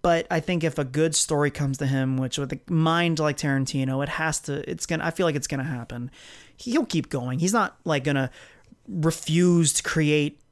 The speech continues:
this, uh, a movie just because he, "Oh, I reached ten, so I guess I gotta stop." So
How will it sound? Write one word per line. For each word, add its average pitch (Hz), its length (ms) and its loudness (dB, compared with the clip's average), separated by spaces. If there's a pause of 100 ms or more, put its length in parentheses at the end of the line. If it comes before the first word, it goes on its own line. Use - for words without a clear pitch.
(520)
this, 151 400 0
uh, 143 260 2
a 156 60 0
movie 147 400 2
just 143 220 0
because 147 320 -2
he, 139 180 0
"Oh, 165 300 2
I 143 60 2
reached 139 300 0
ten, 233 220 2
so 185 100 -2
I 135 60 0
guess 131 140 0
I 156 40 0
gotta 170 120 2
stop." 208 400 -2 (640)
So 135 440 0